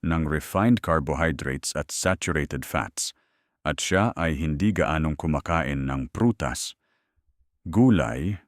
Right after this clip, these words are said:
o isda. Sa gabay ng kanyang doktor at isang registered dietitian, nagsimula siyang magbago ng diet at sa loob ng six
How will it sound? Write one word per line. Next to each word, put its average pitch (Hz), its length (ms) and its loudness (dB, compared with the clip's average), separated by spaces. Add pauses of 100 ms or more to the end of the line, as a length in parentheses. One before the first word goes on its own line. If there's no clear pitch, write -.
(460)
o 73 240 -4
isda. 76 640 -2 (960)
Sa 92 160 0
gabay 90 240 6
ng 98 160 6
kanyang 82 320 2
doktor 65 400 0
at 65 160 -4
isang 80 320 0
registered 82 640 0
dietitian, 71 880 0 (400)
nagsimula 87 640 2
siyang 101 160 4
magbago 82 560 2
ng 73 240 0
diet 76 480 -2
at 80 160 -4
sa 80 160 0
loob 76 240 2
ng 78 240 0
six - 400 -2